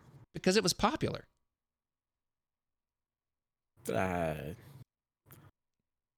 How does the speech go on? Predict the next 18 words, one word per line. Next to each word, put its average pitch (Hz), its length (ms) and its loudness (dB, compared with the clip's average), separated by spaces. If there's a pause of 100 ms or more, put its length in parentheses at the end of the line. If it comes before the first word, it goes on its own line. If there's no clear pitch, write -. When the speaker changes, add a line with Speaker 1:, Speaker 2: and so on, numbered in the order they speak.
(360)
Speaker 2:
I - 60 2
Speaker 1:
I 143 140 6
Speaker 2:
don't 131 80 8
Speaker 1:
mean 127 60 4
Speaker 2:
think 110 200 2 (180)
it, - 180 -4
it, 156 200 8
it's 139 180 8
not 135 280 8
quite 110 380 6
as 113 160 4
universal 113 540 8
as 107 100 4
Brace, 110 380 6
but 101 140 2
I 92 60 4
think 90 220 -4
it's, - 480 4